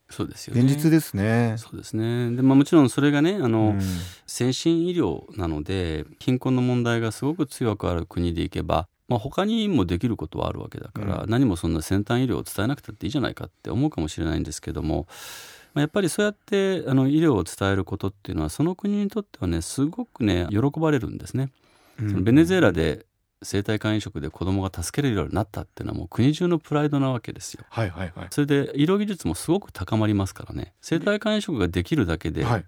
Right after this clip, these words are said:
Speaker 1: 相当病院のレベルは上がるんですね。
Speaker 2: その医療スタッフ全体が底上げされると。
Speaker 1: 底上げされますね。
Speaker 2: うん。
Speaker 1: だからこの十年の間にベネズエラの人たちがこの生体肝移植のプログラムから学んだことっていうのはものすごいんですよ。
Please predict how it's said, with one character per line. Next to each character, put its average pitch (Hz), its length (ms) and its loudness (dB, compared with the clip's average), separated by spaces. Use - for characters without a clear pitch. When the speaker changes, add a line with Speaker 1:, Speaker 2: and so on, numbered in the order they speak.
Speaker 1:
相 185 280 -6
当 180 240 -2
病 151 160 4
院 143 60 4
の 143 80 4
レ 139 80 4
ベ 95 100 2
ル - 80 -2
は 73 80 0
上 73 60 -2
が 78 100 -2
る - 60 -2
ん 90 60 -6
で 87 60 -16
す - 100 -10
ね。 - 100 -6
Speaker 2:
そ 110 100 -8
の 107 160 -8
医 151 60 0
療 196 220 6
ス - 80 -4
タ 214 80 6
ッ 208 40 4
フ 190 140 -4
全 190 220 2
体 202 200 0
が 214 80 2
底 - 280 2
上 113 60 0
げ 101 260 0
さ - 120 -8
れ 95 60 -2
る 101 80 4
と。 95 60 0
Speaker 1:
底 95 80 4
上 87 60 0
げ 85 60 -2
さ 85 120 -4
れ 80 80 0
ま 80 60 -2
す - 120 -6
ね。 90 320 0
Speaker 2:
う 107 40 -8
ん。 - 20 -8
Speaker 1:
だ 92 80 -6
か 92 80 -4
ら 98 60 -4
こ 92 100 0
の 117 100 2
十 143 140 4
年 123 140 6
の 95 80 6
間 87 180 2
に 85 140 2
ベ 85 120 0
ネ 92 100 2
ズ 95 120 -2
エ - 20 0
ラ 87 80 2
の 82 80 0
人 82 160 -6
た 78 80 -2
ち - 160 -12
が 82 340 0
こ 82 60 -4
の 80 80 0
生 92 180 -4
体 90 260 -2
肝 90 180 -2
移 92 60 0
植 85 260 -8
の 82 100 -4
プ - 140 -8
ロ 82 80 0
グ 90 80 -2
ラ 82 60 0
ム 76 100 0
か 78 120 -8
ら 76 80 -2
学 80 260 -2
ん 85 80 -2
だ 85 100 -2
こ - 140 -12
と 85 100 -8
っ 85 40 -8
て - 160 -16
い - 20 -10
う - 40 -12
の 87 60 -10
は - 60 -8
も 80 120 -2
の 90 120 0
す - 120 -6
ご 131 140 0
い - 20 0
ん 87 60 -2
で 92 80 -10
す - 120 -14
よ。 92 80 -20